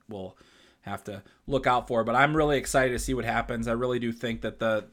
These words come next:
you know, really even the Ducks at three, I mean, the Kraken at two, that's really where the draft kinda begins. And who knows, maybe the Sabres throw a curveball in that, with that first pick. All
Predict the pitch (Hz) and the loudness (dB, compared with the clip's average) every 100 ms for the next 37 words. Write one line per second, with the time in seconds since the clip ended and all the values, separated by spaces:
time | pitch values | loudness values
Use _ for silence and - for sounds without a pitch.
0 | - 123 104 117 190 180 175 151 120 101 | -14 -10 -6 0 4 4 4 0 -2 0
1 | 120 - 113 - - 107 113 117 113 110 | 0 0 -8 -10 -12 -6 -2 -2 -2 -6
2 | _ _ - _ _ - 107 110 110 135 | _ _ -20 _ _ -12 -6 -6 -2 4
3 | 156 147 120 - 127 139 92 101 110 - | 4 2 -6 -4 -2 0 -2 -6 -6 -4
4 | 147 151 113 120 110 117 113 117 - - | -2 0 2 0 -2 0 2 0 -4 -12
5 | - 117 113 104 - _ _ _ _ _ | -4 -2 -2 -4 -12 _ _ _ _ _
6 | - 117 127 120 107 101 104 147 135 104 | -12 -4 0 0 -2 -6 -4 -2 0 0
7 | 101 120 135 131 123 120 104 - 98 98 | -2 -4 -4 -4 -4 -4 -6 -8 -10 -10
8 | - 101 101 101 95 95 - - - - | -10 -10 -8 -4 -4 -4 -10 -20 -20 -20
9 | _ - 113 104 90 - 113 110 110 101 | _ -12 -10 -8 -10 -12 -8 -6 -6 -8
10 | - 101 92 - 98 - - - - _ | -8 -10 -10 -10 -10 -10 -18 -20 -20 _
11 | - _ _ _ _ _ _ | -20 _ _ _ _ _ _